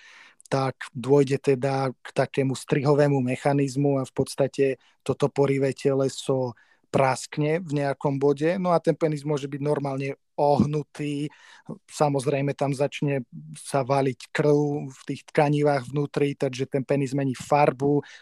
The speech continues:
rôzny modrý, čierny a podobne a, a potom to vyzerá tak všelijako hrozivo, takže <laughs> no a tento, tento pacient bol, bol práve, eh, <laughs> s milenkou a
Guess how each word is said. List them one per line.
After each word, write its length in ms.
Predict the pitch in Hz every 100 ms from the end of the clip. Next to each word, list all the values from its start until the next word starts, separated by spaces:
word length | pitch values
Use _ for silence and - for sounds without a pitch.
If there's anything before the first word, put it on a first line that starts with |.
| _
rôzny 560 | 131 127 131 127 135 123
modrý, 800 | 131 139 143 147 143 139 135 135
čierny 640 | - - 147 147 131 143 139
a 140 | 127
podobne 640 | 135 131 147 139 147 147
a, 140 | 143 135 - - - -
a 320 | - 131 131 131
potom 320 | 143 - 139
to 160 | - 139
vyzerá 340 | 139 143 143
tak 220 | 139 139
všelijako 420 | - 147 139 131 139
hrozivo, 480 | 131 123 117 120 117
takže 480 | - 127 117 131 131 - - 135 160
<laughs> 480 | - - - - 156
no 80 |
a 80 | 156
tento, 400 | 151 180 175 170 _ _ -
tento 320 | 170 185 165
pacient 560 | 143 - 160 156 160 _ _ _
bol, 640 | 135 120 143 139 139 135 _ _ _ _ _ _ _ - -
bol 260 | 131 139 127
práve, 640 | 143 143 135 135 135 131
eh, 560 | 127 - 147 131 131 107
<laughs> 320 | - - 165
s 60 | 156
milenkou 640 | 160 156 151 151 165 180
a 160 | 185